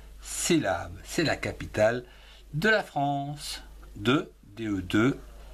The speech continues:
la, L A, la, France, un nom propre, F majuscule, R A N, franc, C E, ce,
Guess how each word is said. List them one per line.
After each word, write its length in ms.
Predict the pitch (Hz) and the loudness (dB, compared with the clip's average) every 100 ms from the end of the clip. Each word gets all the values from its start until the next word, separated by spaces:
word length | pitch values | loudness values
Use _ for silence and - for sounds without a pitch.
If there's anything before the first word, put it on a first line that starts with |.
| - - - - - - - | -18 -18 -18 -18 -18 -18 -2
la, 360 | 113 113 107 - - | 2 4 2 -8 -14
L 160 | 143 135 | -6 -2
A, 220 | 104 92 | -2 -4
la, 380 | 90 95 123 - - - - - - - - - | 0 2 2 0 -12 -20 -20 -20 -20 -20 -18 -18
France, 840 | - - - 165 202 190 - - - | -12 -2 4 4 4 -4 -10 -12 -6
un 120 | - 196 | 0 2
nom 180 | 127 | 2
propre, 460 | 95 - 123 - - - - - | 0 2 2 2 -10 -20 -16 -2
F 360 | 131 - - - - - | -2 -2 -10 -14 -12 0
majuscule, 1040 | 160 202 226 180 139 - 113 120 147 185 - - - - - - - - - - - | 2 4 4 4 0 2 4 6 6 2 -4 -16 -18 -18 -18 -20 -20 -18 -18 -18 0
R 400 | 160 151 127 - - - - - - | 2 2 0 -8 -20 -20 -20 -20 -6
A 300 | 120 113 - - | 0 0 0 -2
N, 400 | 101 92 87 - - - - | -2 0 -4 -6 -10 -12 -12
franc, 680 | - - - - 269 381 - - - - - - - - - | -10 -6 -2 2 2 2 -6 -20 -20 -20 -20 -20 -20 -20 -10
C 340 | - - 196 | -6 0 4
E, 240 | 175 165 160 - | 6 4 0 -8
ce, 600 | - - - - 165 - | -6 -2 0 2 2 0